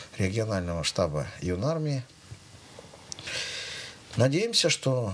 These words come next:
он просто будет дальше развиваться. Это то, что касается именно этого проекта. Ну, по-другому быть не может, потому что на самом деле вопрос воспитания духовного сейчас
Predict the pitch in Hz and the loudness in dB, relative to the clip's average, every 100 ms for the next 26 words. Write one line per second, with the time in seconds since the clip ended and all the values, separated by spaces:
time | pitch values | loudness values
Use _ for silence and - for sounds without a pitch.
0 | - 175 190 - 170 - 135 151 143 113 | 2 0 2 2 2 2 0 0 0 2
1 | 156 - 123 92 110 104 101 104 123 151 | 4 4 2 0 0 0 2 0 0 2
2 | - 107 90 - - - - - - - | 2 0 -4 -14 -18 -20 -20 -14 -14 -8
3 | - 120 127 - 160 - - 98 - 143 | -2 0 0 0 0 0 0 2 4 2
4 | 123 - 117 98 90 92 87 80 - - | 4 2 2 0 -2 -2 -2 -4 -6 -6
5 | - - - - - - 131 139 - 120 | 0 0 0 -2 -6 0 2 2 0 0
6 | 185 151 156 160 170 151 156 147 156 160 | 0 0 0 0 0 0 -2 -2 -2 -2
7 | 127 - 110 104 110 107 104 123 113 107 | -2 -2 -2 -2 -2 2 2 2 0 0
8 | 127 95 82 - - - - - - - | 0 0 -2 -6 -10 -8 -10 -14 -20 -14
9 | - 107 117 147 135 - 92 107 - 127 | 2 2 4 4 6 4 4 2 2 0
10 | - 160 160 120 90 82 101 - 92 82 | 4 4 4 0 0 -2 -2 0 0 0
11 | 80 76 - 90 147 131 - - - | 0 2 4 4 4 6 6 6 2